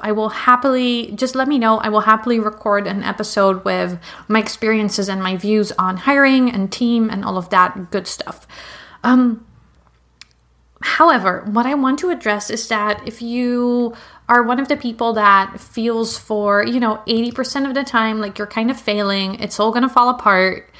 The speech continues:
you should be doing this thing, there's marketing trends to try.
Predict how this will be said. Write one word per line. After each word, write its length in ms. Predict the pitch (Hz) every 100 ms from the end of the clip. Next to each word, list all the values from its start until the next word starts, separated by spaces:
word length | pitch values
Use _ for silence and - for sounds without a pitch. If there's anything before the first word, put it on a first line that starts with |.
| - - - - -
you 880 | 202 202 202 214 208 208 202 196 196 196
should 260 | - 247
be 80 | 277
doing 300 | 294 294 269
this 240 | 202 -
thing, 220 | - 185 196
there's 220 | 202 -
marketing 400 | 254 311 262 208
trends 340 | 220 180 180
to 80 | -
try. 440 | - - - -